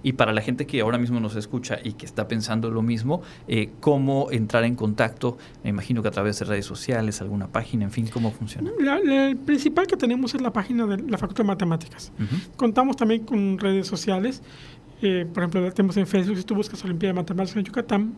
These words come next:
Speaker 2: te va a aparecer. Tenemos material, cuando uno entra, lo primero que aparecen son enlaces de exámenes anteriores, materiales de preparación, para que la gente vaya de una vez, este, estudiando, preparándose, para que al principio del año que viene, cuando se inicie el nuevo ciclo,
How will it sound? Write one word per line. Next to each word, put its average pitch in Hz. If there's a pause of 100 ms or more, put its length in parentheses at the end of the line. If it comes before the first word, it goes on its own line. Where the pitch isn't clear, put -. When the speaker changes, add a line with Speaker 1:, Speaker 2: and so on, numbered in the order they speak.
Speaker 2:
te 190
va 170
a -
aparecer. 180 (600)
Tenemos 226
material, 208 (140)
cuando 190
uno 254
entra, 254
lo 220
primero 220
que 220
aparecen 208
son 214
enlaces 180
de 185
exámenes 185
anteriores, 185
materiales 185
de 180
preparación, 185 (440)
para 190
que 214
la 190
gente 220
vaya 208
de 208
una 202
vez, 190
este, 190
estudiando, 190
preparándose, 180 (400)
para 165
que 175 (160)
al 214
principio 202
del 208
año 220
que 220
viene, 208
cuando 180
se 165
inicie 214
el 208
nuevo 214
ciclo, 233